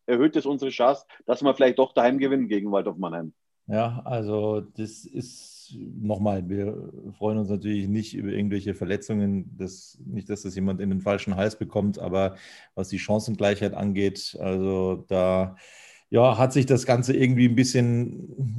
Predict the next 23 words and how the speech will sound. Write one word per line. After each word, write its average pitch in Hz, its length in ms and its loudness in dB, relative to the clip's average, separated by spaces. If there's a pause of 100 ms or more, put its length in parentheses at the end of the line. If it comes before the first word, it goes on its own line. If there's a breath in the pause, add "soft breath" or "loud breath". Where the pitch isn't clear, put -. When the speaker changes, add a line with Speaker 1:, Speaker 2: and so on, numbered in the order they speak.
(160)
Speaker 2:
bisschen 127 400 2
zurechtgerückt 113 840 6
sozusagen. 90 680 -2 (460 loud breath)
Das 139 140 6
ist 151 140 4
das 135 140 6
eine, 170 360 6
also 139 420 6
Mannheim 147 400 4
zieht - 540 -4 (360)
erstmal 131 320 4
nicht 170 260 4
an 139 160 2
sechzig 139 400 2
vorbei, 127 320 6
die 127 140 4
haben 143 140 4
ja 143 80 6
noch 135 180 4
dann 120 220 0
ein 127 420 0
weiteres 131 420 0
Nachholspiel, 143 840 2